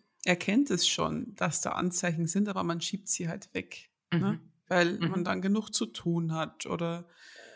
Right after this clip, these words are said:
Speaker 1: grad keine Zeit oder einfach sich auch diese Pause nicht erlaubt.
Speaker 2: Ja.
Speaker 1: Irgendwie, wenn man denkt so,
Speaker 2: Ja.
Speaker 1: „Nee, jetzt, wenn ich diesen“,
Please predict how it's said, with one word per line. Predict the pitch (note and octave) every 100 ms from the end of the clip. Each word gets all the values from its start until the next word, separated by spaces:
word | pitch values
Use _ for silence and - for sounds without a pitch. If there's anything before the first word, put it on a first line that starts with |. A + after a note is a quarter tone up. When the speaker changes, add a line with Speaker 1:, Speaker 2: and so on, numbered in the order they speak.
| - -
Speaker 1:
grad | - G3 G3
keine | G3+ G3
Zeit | G3 - E3 E3 E3+ E3
oder | E3 E3+ E3 - -
einfach | F3 G3
sich | F#3+ G3
auch | -
diese | - E3+ E3+
Pause | - D#3+ F3+ G3
nicht | F#3 F3
erlaubt. | - D#3+ E3+ D#3 D4+ - - - _ _ _ _ _ _ _ _ _ -
Speaker 2:
Ja. | G#3+
Speaker 1:
Irgendwie, | F3 F3+ A#3
wenn | F#3+
man | F#3 F3+
denkt | F3+ F3
so, |
Speaker 2:
Ja. | F3
Speaker 1:
„Nee, | E3 F#3+ G#3+
jetzt, | F3 D#3 -
wenn | E3+
ich | E3+ -
diesen“, | F#3+ G3+ G#3+